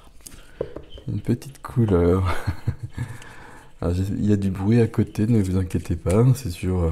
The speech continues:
mes amis, les chats, c'est pas grave.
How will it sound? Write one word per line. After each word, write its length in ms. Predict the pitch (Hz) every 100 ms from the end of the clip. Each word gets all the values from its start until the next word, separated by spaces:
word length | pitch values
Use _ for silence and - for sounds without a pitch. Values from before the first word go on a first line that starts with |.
| 82
mes 380 | 92 120 139 113
amis, 520 | 92 90 87 110 143 - - - - - - -
les 100 | 90
chats, 560 | 80 - 101 90 95 165 - -
c'est 300 | - - 123
pas 80 | -
grave. 480 | 85 87 104 -